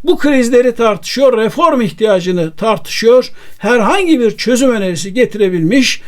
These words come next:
e, ciddi bir, e, çözüm önerisi getirebilmiş birini henüz görmüş değilim. Ama şu anda Avrupa'nın gündemi bu anlattıklarımız.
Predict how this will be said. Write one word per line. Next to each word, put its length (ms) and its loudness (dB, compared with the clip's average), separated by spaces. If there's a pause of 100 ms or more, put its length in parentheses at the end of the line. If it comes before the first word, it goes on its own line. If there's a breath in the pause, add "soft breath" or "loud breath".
(340 loud breath)
e, 140 -4
ciddi 440 0
bir, 360 -2
e, 240 0
çözüm 380 0
önerisi 360 -2
getirebilmiş 800 0
birini 480 2
henüz 360 0
görmüş 500 0
değilim. 360 0
Ama 260 2
şu 180 0
anda 440 0 (260 soft breath)
Avrupa'nın 800 0
gündemi 640 4 (220 loud breath)
bu 120 4
anlattıklarımız. 1040 -6